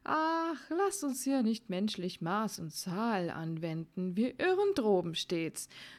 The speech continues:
Dort wird gelobt, gefeiert, was hier unten büßt und schlimm berüchtigt und in den Pfuhl verdammt, was droben unterm Himmelsparadieses Zelt in Engelsschören singt.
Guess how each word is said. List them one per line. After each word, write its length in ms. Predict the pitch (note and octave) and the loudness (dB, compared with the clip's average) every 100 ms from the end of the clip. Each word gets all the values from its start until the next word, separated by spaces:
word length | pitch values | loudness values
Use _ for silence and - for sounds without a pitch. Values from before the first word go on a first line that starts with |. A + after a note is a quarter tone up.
| - | 0
Dort 340 | D#4+ G#4+ G4 C4 | 6 6 6 4
wird 240 | C#4+ - | 0 2
gelobt, 440 | A#3+ G#3+ D4+ D4 | 4 6 6 4
gefeiert, 560 | - A3 B3 C4+ A#3+ A#3 | 0 0 4 4 4 2
was 200 | A#3+ A#3+ | -2 -2
hier 160 | A3+ A3 | -2 0
unten 460 | E4 G4 C4 C4+ | 0 -2 0 2
büßt 380 | A3 F4 - - | 8 8 6 -4
und 200 | F3+ E3+ | -4 -4
schlimm 500 | - E3+ F#3 C4+ A#3+ | -4 -2 0 4 4
berüchtigt 580 | F#3 G3 G3 - F#3 - | 2 0 -2 -4 -6 -4
und 220 | F3 E3 | -4 -4
in 180 | E3 E3 | -4 -4
den 200 | E3 E3 | -6 -8
Pfuhl 480 | - C4 C#4 G3 E3+ | -4 0 2 2 0
verdammt, 680 | F3 F3 D#3+ A#3 A3 - | -6 -8 -4 0 0 0
was 220 | E3+ E3 | -6 -6
droben 400 | - F3+ A#3+ F#3+ | -4 0 0 0
unterm 400 | E3+ F#3 F3+ E3+ | -2 -4 -4 -8
Himmelsparadieses 1160 | D#3+ A3+ G3+ - - G3 F3+ E3+ G3+ A#3 F#3+ - | -4 -2 -2 -4 -4 -2 -2 -2 -2 -2 -2 -8
Zelt 340 | - G3+ G3 F3+ | 0 2 2 0
in 120 | E3+ | -4
Engelsschören 800 | - A3+ G#3 - - G3+ F#3 F3+ | 0 2 2 0 2 4 4 2
singt. 400 | E3+ G#3 E3 - | 2 2 0 -8